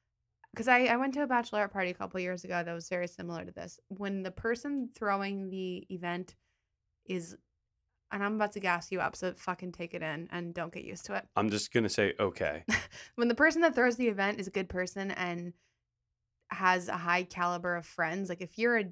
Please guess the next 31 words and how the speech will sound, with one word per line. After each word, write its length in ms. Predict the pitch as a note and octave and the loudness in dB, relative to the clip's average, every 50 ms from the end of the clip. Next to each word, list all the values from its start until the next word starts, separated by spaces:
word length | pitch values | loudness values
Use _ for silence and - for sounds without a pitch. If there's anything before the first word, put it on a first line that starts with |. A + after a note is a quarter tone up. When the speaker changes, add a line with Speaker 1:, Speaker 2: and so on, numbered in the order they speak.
| - _ _ | -10 _ _
Speaker 1:
dick, 340 | - F#3+ F#3 E3 D#3+ - - | 0 2 2 2 2 -2 -6
your 100 | - E3+ | -10 -10
friends 360 | D#3+ - - D#3 C3+ D3+ F3 | -8 -8 -8 -6 -6 -6 -8
are 40 | - | -8
usually 400 | - - - F#3+ F#3+ - - - | -8 -6 -8 -8 -8 -10 -10 -10
dicks, 420 | - - - - - - - - - | -10 -10 -10 -10 -10 -12 -16 -6 -2
right? 260 | G3+ F#3 F#3 F#3 F#3 | -2 0 0 -2 -4
But 120 | F#3+ - | -6 -6
if 60 | A3+ | -4
Speaker 2:
Mm-hmm. 100 | G3+ G3 | -2 0
Speaker 1:
you're 120 | A#3+ C#4+ D#4+ | 0 0 -2
a 40 | D4+ B3+ | -4 -2
good 240 | - D4 C#4+ B3 A#3 | -2 -2 -2 -2 -4
person, 500 | - C#4 D#4 D4+ - A3+ G3+ G3+ G3 F#3+ | -4 -4 -4 -2 -2 -4 -4 -4 -4 -4
you 120 | F#3+ G3+ G#3+ | -6 -6 -6
usually 420 | G#3+ A#3+ D4 D#4+ D4+ B3+ A3+ G#3 | -4 -2 -2 0 0 0 0 0
have 200 | F#3 G3 G3 F3+ | -2 -2 -4 -6
a 40 | F3+ | -6
good 320 | E3+ - F3+ F3+ F3 E3 E3+ - _ _ _ | -6 -4 -2 -2 -2 -4 -6 -16 _ _ _
group 180 | - F#3 - - | -10 -10 -10 -10
of 40 | D#3 | -6
friends. 320 | - F3 E3 - F#2 - _ _ - - - - _ _ _ | -4 -4 -4 -4 -6 -14 _ _ -20 -20 -20 -20 _ _ _
But 100 | G#3+ G#3+ | -2 -2
especially 460 | G#3 G3+ - A3 A3+ A3 - C4 B3+ | -2 2 6 6 6 6 4 2 2
if 100 | B3 B3 | 2 2
they 80 | - A#3 | 2 2
have 120 | A3+ G#3+ | 2 2
a 40 | G3+ | 2
couple 280 | G3+ - G#3 G3 G3+ G#3 | 0 0 -2 0 0 -4
different 240 | G#3 - - F3 - | -4 -4 -8 -10 -8
pockets 520 | - - E3+ E3+ - A#3 A#3+ A#3 - - | -2 -2 -2 0 0 -4 -6 -6 -8 -18